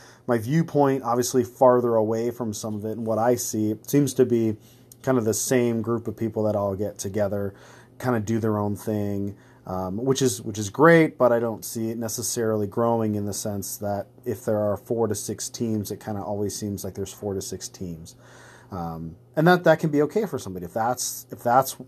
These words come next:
the success, if that's where success is for, for, for folks, then great, do that. Um, personally, I focus on the classes and growing classes and maintaining consistency with teaching classes, and I'm around, and you can see with the guide,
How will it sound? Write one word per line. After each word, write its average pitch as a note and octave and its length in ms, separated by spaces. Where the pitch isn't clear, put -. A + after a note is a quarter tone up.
the A2+ 220
success, A#2+ 520
if G#2+ 80
that's A2 240
where B2 120
success A2+ 520
is G#2 280
for, G#2 180
for, A2 240
for G2+ 340
folks, D3+ 320
then A2 180
great, E3 400
do A2+ 200
that. G2 260
Um, G2+ 520
personally, C3+ 600
I A#2 100
focus A2 500
on A2+ 300
the G#2 100
classes B2+ 500
and G#2+ 120
growing G#2+ 260
classes G#2+ 480
and A2 120
maintaining G#2+ 500
consistency G#2+ 840
with G2+ 160
teaching A2+ 320
classes, A2+ 500
and G#2+ 120
I'm G2 140
around, A2 400
and G2+ 140
you G2 80
can F#2+ 200
see A2 360
with B2 220
the A2 100
guide, A#2 600